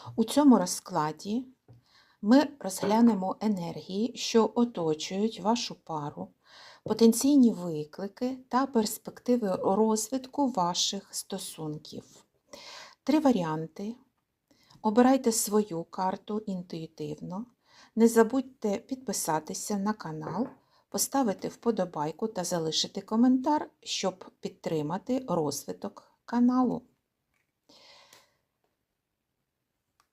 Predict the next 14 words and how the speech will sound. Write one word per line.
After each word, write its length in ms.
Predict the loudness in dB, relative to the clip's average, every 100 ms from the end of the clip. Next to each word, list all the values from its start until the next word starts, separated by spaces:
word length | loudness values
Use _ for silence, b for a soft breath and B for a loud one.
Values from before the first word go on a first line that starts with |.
| _ _ _ _ _
Поточна 600 | -12 -4 -2 -2 -4 -4 -6
енергія 600 | -6 -4 -4 -2 0 0
стосунків, 1500 | -2 -6 -6 -6 -4 0 0 0 -6 -8 -8 -8 -12 -18 -20 B B B B
що 220 | -8 -4
відчуває 680 | -4 -4 -6 -6 -2 -2 -2
партнер, 720 | -6 -12 -12 -8 -2 0 0
що 220 | -2 -2
відчуваєте 920 | -2 -2 -4 -6 -2 -2 -2 -6 -12 -14
ви, 480 | -10 -2 2 2 0 B B B B -10
потенційні 640 | -4 -2 0 2 6 6
перешкоди 720 | 4 -4 -4 -4 -6 -8 -4
або 380 | -4 -4 -8 -10
виклики, 800 | -4 0 0 -2 -4 -2 -4 -6 -6 B B -4
порада 460 | 2 4 4 2